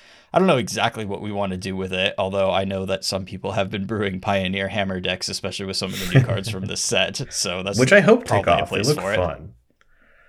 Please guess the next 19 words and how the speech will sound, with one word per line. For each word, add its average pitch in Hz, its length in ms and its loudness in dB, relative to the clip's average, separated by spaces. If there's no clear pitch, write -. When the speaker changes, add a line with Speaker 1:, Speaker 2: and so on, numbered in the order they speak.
Speaker 2:
But 98 420 0
in 131 320 0
general, 113 520 0
I 90 320 -2
don't 90 260 -6
like 92 320 -12
comparing 95 320 -6
this 107 120 -4
card 95 220 -8
to 98 60 -6
Giver 90 220 -4
of 107 100 -8
Runes 117 320 -6
because 98 520 2
of 101 120 -2
the 104 80 -4
Phyrexian 87 460 -6
mana 87 180 -10
cost. 117 440 -8